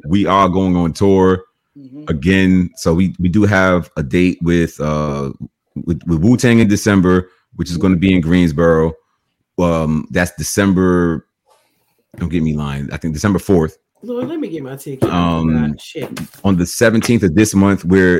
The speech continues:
Speaker 1: in Raleigh with Smoke dizza.
Speaker 2: Ah, I forgot Smoke dizza was coming.
Speaker 1: So Smoke dizza coming down. We're gonna shut that show down.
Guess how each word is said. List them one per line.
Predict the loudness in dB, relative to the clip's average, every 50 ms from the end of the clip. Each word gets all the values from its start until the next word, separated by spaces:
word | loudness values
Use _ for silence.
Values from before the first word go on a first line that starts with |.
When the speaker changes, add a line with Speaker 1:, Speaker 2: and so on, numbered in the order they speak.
| 0 -2
Speaker 1:
in | -2 0 2
Raleigh | 2 2 4 4 4 2 2 2
with | 0 0 -2 -2
Smoke | 0 2 2 2 2 2
dizza. | 2 0 2 2 0 -2 -4 -6 _ _ _ _ -16
Speaker 2:
Ah, | -14 -10 -10 -8 -8 -8 -10 -12
I | -14
forgot | -16 -16 -14 -14 -14 -14 -14
Smoke | -16 -16 -14 -12
dizza | -12 -12 -12 -14
was | -16 -18 -20
coming. | -18 -18 -18 -16 -14
Speaker 1:
So | -10 -6 -4 -2 -2 -2
Smoke | -4 -4 -2 -2 -2 0
dizza | 0 0 0 0
coming | -2 0 0 0 0 0
down. | 0 -2 -2 0 -2 -2 -2
We're | -2 -2 -2
gonna | -2 -2 -2
shut | -4 -2 -2 -2 -2 -2
that | -4 -4 -4
show | -4 -2 -2 -2
down. | -2 -2 -2 -2 -4 -4 -6